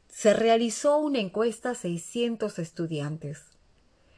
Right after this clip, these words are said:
Se les preguntó acerca de sus problemas personales más difíciles.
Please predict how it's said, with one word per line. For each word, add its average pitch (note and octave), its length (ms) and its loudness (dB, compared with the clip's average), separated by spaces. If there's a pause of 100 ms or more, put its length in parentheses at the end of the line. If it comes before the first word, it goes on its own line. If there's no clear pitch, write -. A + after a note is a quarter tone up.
(140)
Se A#3+ 200 4
les B3 100 2
preguntó B3 540 4
acerca B3+ 560 0
de A3 80 0
sus - 220 -10
problemas F#3+ 720 0
personales F3 880 -2
más D#3 240 -4
difíciles. F3+ 760 -6